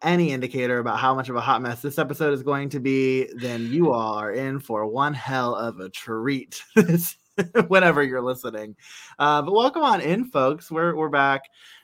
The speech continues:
Thanks for bearing with us this week. Um, not a great week,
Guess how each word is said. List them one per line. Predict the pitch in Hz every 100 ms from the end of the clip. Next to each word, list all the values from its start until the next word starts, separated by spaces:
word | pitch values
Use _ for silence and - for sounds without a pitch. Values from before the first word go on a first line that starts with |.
| _
Thanks | 143 147
for | -
bearing | 135 131 127
with | 123 123
us | 123 123 -
this | 123 117 117
week. | 117 117 117 _ _ _ _
Um, | 117 120 117 113 113 113 _
not | 131 123 170 330
a |
great | 233 139 139 120
week, | 123 143 135